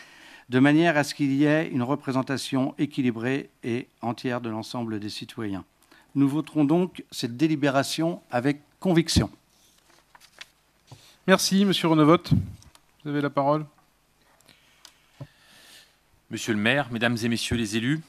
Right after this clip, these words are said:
Speaker 3: le renouvellement des membres des conseils de quartier et des conseils citoyens ouest et nord, ainsi que leur transformation en conseil citoyen de quartier,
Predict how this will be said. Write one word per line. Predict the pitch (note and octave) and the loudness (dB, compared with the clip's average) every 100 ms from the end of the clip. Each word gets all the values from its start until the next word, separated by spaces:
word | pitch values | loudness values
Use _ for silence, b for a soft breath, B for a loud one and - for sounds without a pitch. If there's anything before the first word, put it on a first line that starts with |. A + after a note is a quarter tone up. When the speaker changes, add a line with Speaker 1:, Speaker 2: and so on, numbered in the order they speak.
| _ _ _ - b b b b b b _ - | _ _ _ -20 b b b b b b _ -10
Speaker 3:
le | G#2 | -4
renouvellement | A#2 C#3 C3+ C#3 C#3 D3+ | -2 0 2 0 0 -2
des | B2 A#2 | -2 -2
membres | A#2+ C3+ A#2+ G#2 A2+ | 0 -2 -4 -4 -4
des | G#2+ A2 | -2 -4
conseils | A#2+ - B2 | -4 -4 -4
de | A2 | 0
quartier | B2 - - C#3 C3 - | -2 -2 -4 -2 -2 -6
et | G#2+ | -10
des | G2+ G#2+ G#2 F#2+ | -6 -4 -4 -6
conseils | A#2 - B2+ | -8 -4 -4
citoyens | - A#2 B2 A#2+ B2 | -6 -6 -4 0 0
ouest | A#2 C3 - - | 2 0 -2 -6
et | B2 | -2
nord, | A#2+ B2 D3 - - b b b b b | 2 4 2 -4 -18 b b b b b
ainsi | A#2+ - D3 | -2 -2 -4
que | C#3+ | 0
leur | A#2 G#2 | 0 0
transformation | - B2 B2+ B2 - - C3+ B2+ | -4 -2 0 -2 -2 -4 -4 -4
en | A2 G#2+ | -6 -4
conseil | B2+ - C#3 | -4 -2 -2
citoyen | B2+ - - B2 A#2+ | -2 -8 -4 0 0
de | |
quartier, | A2 A#2 - - C3 C#3 | 0 -2 -2 -2 -2 -2